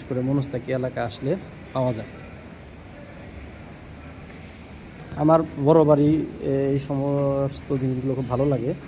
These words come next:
তাই আমি যখনই সময় পাই তখনই আমি এই সমস্ত স্থানগুলো ভ্রমণ করার চেষ্টা করি। দেখেন যে,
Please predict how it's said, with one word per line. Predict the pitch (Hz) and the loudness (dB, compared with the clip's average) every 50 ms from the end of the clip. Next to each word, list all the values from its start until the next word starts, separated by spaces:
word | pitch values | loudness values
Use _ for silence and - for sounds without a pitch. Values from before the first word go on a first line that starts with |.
| - | -6
তাই | - 127 127 | -2 -2 0
আমি | 127 127 127 131 131 123 - - - - - - - - - - - - - - - - - - - - - - - - - - - - - - - - - - - - - - - - - - - - 127 | 0 0 0 0 -2 -2 -6 -12 -14 -16 -16 -16 -16 -16 -16 -16 -16 -16 -16 -16 -16 -16 -16 -16 -16 -16 -16 -16 -16 -16 -16 -16 -16 -16 -14 -14 -14 -14 -14 -16 -16 -16 -16 -16 -14 -14 -14 -12 -6 0 0
যখনই | 139 131 147 143 139 139 | 2 2 4 2 2 2
সময় | 131 - 156 151 147 | 0 2 2 2 2
পাই | 139 - 135 127 - | 2 0 -2 0 0
তখনই | 139 135 143 139 127 127 | 0 0 0 0 0 0
আমি | 127 127 127 123 120 113 - - - - - - - - - - - - - - - - - | 0 0 0 -2 -2 -4 -8 -12 -16 -16 -16 -16 -16 -16 -18 -18 -18 -18 -18 -18 -18 -14 -8
এই | 135 127 131 131 123 | -6 -2 -2 -2 -2
সমস্ত | - - 131 123 123 123 - 143 | -2 -2 -2 -4 -4 -4 -6 -8
স্থানগুলো | 135 - 135 127 131 135 139 165 185 202 156 143 143 - - 143 135 | -6 -2 -2 -2 0 0 0 0 0 -2 -4 -8 -10 -10 -10 -8 -6
ভ্রমণ | 135 135 139 135 147 151 | -2 0 0 0 0 0
করার | 143 139 131 131 131 - | 0 0 0 -2 -2 -2
চেষ্টা | 160 143 - - 165 | -4 -4 -2 -2 -2
করি। | 147 139 123 110 117 - - - - - - - - - - - - - - - - - - - - - - - - - - - - - - - | -2 -2 -4 -6 -8 -10 -14 -16 -18 -18 -18 -18 -18 -18 -18 -16 -16 -16 -16 -16 -18 -18 -16 -18 -18 -16 -16 -18 -18 -18 -18 -18 -18 -16 -12 -8
দেখেন | 120 131 131 143 147 147 135 | -8 -6 -6 -4 -4 -4 -2
যে, | 131 143 139 | -2 -2 -2